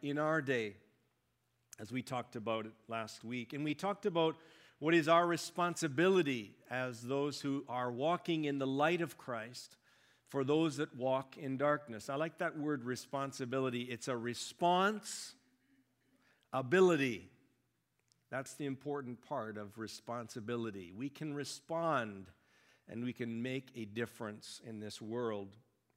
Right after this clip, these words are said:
So the responsibility that I said for those of us who are living on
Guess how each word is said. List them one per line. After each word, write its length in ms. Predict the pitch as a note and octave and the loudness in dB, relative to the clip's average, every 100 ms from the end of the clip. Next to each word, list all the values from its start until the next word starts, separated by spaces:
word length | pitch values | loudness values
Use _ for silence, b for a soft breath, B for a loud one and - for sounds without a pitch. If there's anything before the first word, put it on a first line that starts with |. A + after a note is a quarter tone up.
| b b b b | b b b b
So 160 | - E3+ | 2 4
the 160 | F3 | 6
responsibility 1160 | D#3 D3+ - F#3+ G#3 G#3 D3+ C#3+ F3+ F3 C#3 C#3+ | 4 -2 0 2 2 2 2 6 6 6 4 2
that 140 | B2+ | 2
I 160 | B2+ B2+ | -2 -2
said 380 | - G3 D#3+ D#3 | -2 0 0 0
for 120 | B2+ | -2
those 300 | B2 E3 C#3+ | 2 2 2
of 140 | C3 | 0
us 180 | C#3+ C#3+ | 0 0
who 100 | C3+ | -4
are 60 | B2+ | 0
living 300 | C#3+ D3 C#3+ | 2 2 0
on 240 | C3 B2+ | 0 0